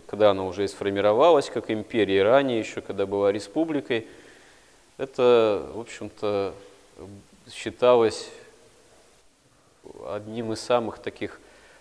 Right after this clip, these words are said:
ответственных общественных служений, потому что сам принцип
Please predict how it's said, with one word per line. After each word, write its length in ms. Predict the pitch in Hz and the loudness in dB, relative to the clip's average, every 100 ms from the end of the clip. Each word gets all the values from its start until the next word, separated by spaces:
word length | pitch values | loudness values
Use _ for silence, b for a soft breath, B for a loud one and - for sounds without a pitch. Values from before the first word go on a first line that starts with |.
| b | b
ответственных 800 | 104 - 120 117 117 104 101 104 | -6 -4 -2 -4 -4 -10 -4 -4
общественных 640 | - - 107 - 104 101 | -4 -4 -6 -6 -10 -10
служений, 720 | - 110 110 117 92 85 78 - _ _ _ - | -10 -10 -4 -2 -2 -4 -16 -20 _ _ _ -18
потому 340 | - 101 104 | -10 -8 -8
что 480 | - - 101 95 80 - - 104 | -10 -2 0 0 -4 -16 -20 -18
сам 320 | - 120 107 | -4 -4 -4
принцип 480 | - 123 110 - | -6 -8 -8 -10